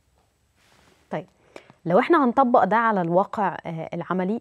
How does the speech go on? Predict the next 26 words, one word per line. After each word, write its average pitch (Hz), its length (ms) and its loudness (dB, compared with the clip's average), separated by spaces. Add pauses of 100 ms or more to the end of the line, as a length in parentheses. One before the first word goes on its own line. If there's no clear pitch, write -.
ومثلًا 185 800 -2
أنا 196 120 -2
زوجة 185 260 -2
دلوقتي 175 540 -4
وعندي 175 680 -4
أبناء 165 320 -4 (540)
وربيتهم 247 500 4
على 185 180 2
إنهم 214 180 0
يعرفوا 202 340 0
يفلتروا 170 520 -2 (340)
ال-، 160 280 -4
الأمور 202 580 2
من 185 200 -2
بعضها، 160 380 -4
لكن 240 340 2
أنا 214 240 -2
عندي 233 180 0
مشكلة 214 320 -2
مع 190 140 -2
جوزي، 175 320 -6 (580)
إنه 185 280 -2
بيتأثر 214 500 0
جدًا 196 360 2
بكلام 190 360 0
الأم، 226 380 0